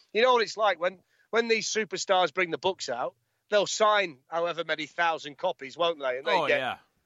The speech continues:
Speaker 1: they get distributed around. They get shoved in a box and sent off where they're going. They must just have a box of these. But I went back on the other day. There's one available for one p.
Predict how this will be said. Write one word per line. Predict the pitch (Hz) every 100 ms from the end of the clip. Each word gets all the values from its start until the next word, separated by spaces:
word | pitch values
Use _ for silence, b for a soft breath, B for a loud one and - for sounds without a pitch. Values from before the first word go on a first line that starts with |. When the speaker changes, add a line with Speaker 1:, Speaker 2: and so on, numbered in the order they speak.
| _
Speaker 1:
they | 165 151
get | 147 139
distributed | 156 - 139 151 165 160
around. | 190 226 185
They | 156
get | 165 147
shoved | 185 156
in | 151
a | 135
box | 170 170 -
and | 143
sent | - 170 156
off | 151
where | 156 143
they're | 135
going. | 160 156 - _ _ _
They | 214
must | 247 247
just | 220 214
have | 185
a | 156
box | 180 - -
of | -
these. | 277 226 165 - _ b b
But | 220
I | 226
went | 320 311
back | 277 269
on | 247
the | 240
other | 226
day. | 247 240 139 _ _ -
There's | 190 196
one | 277
available | 240 254 262 196
for | 175 196
one | 247 254
p. | 196 254 269 180